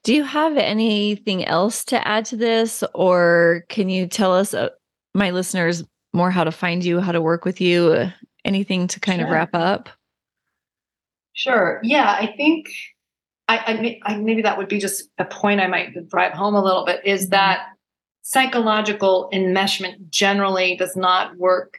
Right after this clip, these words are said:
Speaker 2: towards long-term good sex. Now, it might mean short-term good sex because you, you
Speaker 1: You're
Speaker 2: can
Speaker 1: getting
Speaker 2: project
Speaker 1: what you
Speaker 2: all
Speaker 1: want.
Speaker 2: kinds of things on the other person, get all kinds of validation in a
Speaker 1: Sure.
Speaker 2: short-term, immediate sense.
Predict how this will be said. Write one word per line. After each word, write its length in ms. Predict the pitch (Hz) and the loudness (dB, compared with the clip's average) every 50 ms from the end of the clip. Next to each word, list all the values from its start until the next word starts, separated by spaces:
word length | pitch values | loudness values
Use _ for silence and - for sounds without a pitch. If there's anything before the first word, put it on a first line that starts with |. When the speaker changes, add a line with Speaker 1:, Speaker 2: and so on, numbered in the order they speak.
| - _ | -16 _
Speaker 2:
towards 580 | - - 185 180 180 180 180 - - - - _ _ _ _ _ _ _ _ _ _ _ _ _ _ _ _ _ _ _ _ - | -10 -2 2 2 2 2 2 -2 -8 -10 -12 _ _ _ _ _ _ _ _ _ _ _ _ _ _ _ _ _ _ _ _ -4
long-term 1120 | 190 190 190 190 196 196 196 196 196 190 180 - - - 190 175 170 170 175 190 170 151 - - - | 0 2 4 4 6 6 6 4 4 2 -2 -4 -2 0 0 0 0 -2 -4 -6 -10 -14 -18 -6 -2
good 240 | 180 175 190 - | -2 -2 0 -2
sex. 540 | - - 170 - - - - - - - - _ _ _ _ _ | -4 -4 -4 -4 -4 -8 -12 -16 -16 -16 -18 _ _ _ _ _
Now, 160 | 185 185 185 | -2 -2 0
it 60 | 180 | 0
might 220 | 208 208 208 202 202 | 0 0 0 0 -2
mean 260 | 202 196 190 180 180 | -4 -4 -4 -4 -4
short-term 540 | - - - 247 247 247 - - 208 185 175 | -4 -2 0 0 0 0 -2 -2 -2 -2 0
good 180 | 175 170 170 | -2 -2 -2
sex 320 | - - 170 160 - - - | -2 -2 -4 -4 -4 -6 -8
because 560 | - 175 - - 185 180 185 180 - - - _ _ _ _ _ _ _ _ _ _ | -8 -8 -4 -2 0 0 0 -2 -4 -10 -16 _ _ _ _ _ _ _ _ _ _
you, 400 | - 185 196 196 196 - - - _ _ _ _ _ _ _ _ _ _ _ _ _ _ _ | -4 0 2 2 2 2 -2 -6 _ _ _ _ _ _ _ _ _ _ _ _ _ _ _
you 160 | 202 208 202 | 0 2 2
Speaker 1:
You're 80 | 202 175 | 4 4
Speaker 2:
can 80 | 202 | 4
Speaker 1:
getting 100 | 185 180 190 | 2 2 0
Speaker 2:
project 260 | 190 190 202 196 190 | 0 0 0 0 2
Speaker 1:
what 40 | 175 | 2
you 40 | 196 196 | 4 4
Speaker 2:
all 40 | 214 | 4
Speaker 1:
want. 100 | 202 208 | 2 2
Speaker 2:
kinds 320 | - 254 247 254 240 208 | 2 2 2 4 2 2
of 100 | 226 208 | 0 0
things 240 | 220 226 220 208 185 | 0 0 0 0 0
on 120 | 214 208 | 0 2
the 60 | 208 202 | 2 2
other 100 | 196 196 | 0 0
person, 460 | 196 - 214 208 190 190 202 196 180 | -2 -2 0 0 0 -2 -4 -6 -2
get 140 | 170 202 196 | 0 2 4
all 140 | 196 208 208 | 4 4 4
kinds 280 | - 208 220 220 202 | 2 0 0 0 0
of 80 | 202 196 | 0 0
validation 920 | 196 196 196 196 190 185 190 185 190 185 - - 196 190 185 185 180 180 - _ - - | 0 0 0 0 -2 -4 -4 -4 -2 -4 -4 -2 -2 -4 -6 -8 -12 -18 -20 _ -6 -2
in 160 | 208 202 190 | 0 0 0
a 60 | 185 | 0
Speaker 1:
Sure. 240 | - - - - 202 196 190 | -2 -2 -2 0 0 0 0
Speaker 2:
short-term, 600 | 196 - - - 202 190 185 185 180 180 180 170 - | -2 -4 -2 0 2 2 2 2 2 0 -2 -4 -6
immediate 720 | 185 185 185 180 185 180 185 185 185 175 - - - - _ | -6 -4 -2 -2 -2 -2 0 0 0 -2 -2 -4 -8 -16 _
sense. 520 | - - 196 185 175 - 214 208 - - | -6 -2 0 0 0 -2 -6 -12 -16 -20